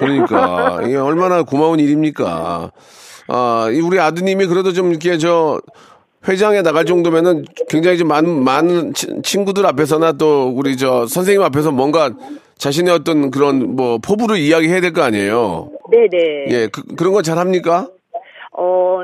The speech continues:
Speaker 2: 이제 초등학교 때부터 해와서 그런가 이제 하기 전에는
Speaker 1: 네.
Speaker 2: 이제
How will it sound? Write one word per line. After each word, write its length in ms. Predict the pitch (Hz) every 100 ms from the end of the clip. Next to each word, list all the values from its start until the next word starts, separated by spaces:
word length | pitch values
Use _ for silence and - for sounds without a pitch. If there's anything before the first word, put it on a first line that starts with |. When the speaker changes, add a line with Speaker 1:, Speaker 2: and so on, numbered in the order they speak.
| 170
Speaker 2:
이제 400 | 180 185 170 175 - _ _ _ _ _ _ _ _ _ _ _ _ _ -
초등학교 320 | 427 508 466
때부터 300 | - 269 262
해와서 340 | 277 403 370 370
그런가 280 | 247 226 202
이제 100 | 202
하기 260 | 330 392 349
전에는 680 | 214 226 226 220 214 220
Speaker 1:
네. 280 | 240 247
Speaker 2:
이제 40 | 98